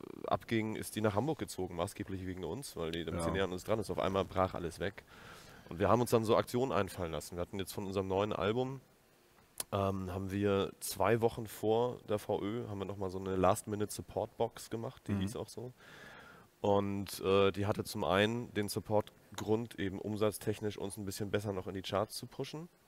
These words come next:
Speaker 1: Also so Support ganz egozentrisch für uns. Hat doch geklappt, wir waren auf Platz zwei, das ist für uns sensationell.
Speaker 2: Glückwunsch nochmal, das ist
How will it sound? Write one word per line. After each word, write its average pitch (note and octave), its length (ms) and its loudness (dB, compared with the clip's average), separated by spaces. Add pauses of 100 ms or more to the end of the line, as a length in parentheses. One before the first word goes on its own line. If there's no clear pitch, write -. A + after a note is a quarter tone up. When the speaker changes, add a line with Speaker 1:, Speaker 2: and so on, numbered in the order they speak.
(320)
Speaker 1:
Also F#2 180 -6
so F2 140 -6
Support G2+ 420 -2 (240)
ganz G#2 320 2 (160)
egozentrisch G#2 720 -2
für G#2 60 0
uns. A#2 380 -6
Hat - 120 -8
doch F#2 100 -6
geklappt, G#2 320 2
wir G2 60 0
waren F2+ 140 4
auf F2 100 -2
Platz - 260 -4
zwei, F2+ 280 4
das G2+ 140 -2
ist - 120 -6
für - 120 -8
uns G2+ 160 -6
sensationell. F2+ 480 2
Speaker 2:
Glückwunsch G2 280 2
nochmal, F#2+ 320 4
das F#2 140 0
ist - 240 -2